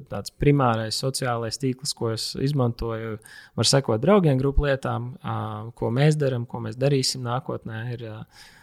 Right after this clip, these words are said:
plāns, ā, strādāt vairāk, varbūt, kā es minēju sākumā, ar investīcijām, ar, ā,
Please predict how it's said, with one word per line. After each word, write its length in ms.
plāns, 340
ā, 180
strādāt 440
vairāk, 320
varbūt, 320
kā 160
es 140
minēju 260
sākumā, 460
ar 100
investīcijām, 800
ar, 160
ā, 300